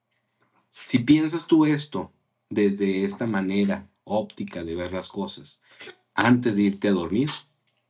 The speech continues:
para que sueltes la culpa o aquello que te está quitando la paz, ese es un camino.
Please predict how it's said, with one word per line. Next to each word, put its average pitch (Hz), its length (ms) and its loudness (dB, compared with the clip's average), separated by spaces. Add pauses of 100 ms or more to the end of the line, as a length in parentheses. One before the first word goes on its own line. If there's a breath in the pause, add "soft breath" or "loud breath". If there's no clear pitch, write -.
para 85 300 -6
que 85 160 -6
sueltes 139 680 2
la 90 160 -4
culpa 117 540 -6 (560)
o 95 180 -2
aquello 113 800 0 (380)
que 95 120 0
te 98 220 -2
está 101 320 -4
quitando 107 480 -2
la 90 220 -2
paz, - 420 -8 (320)
ese 113 300 -2
es 98 100 -6
un 104 140 0
camino. 82 480 -8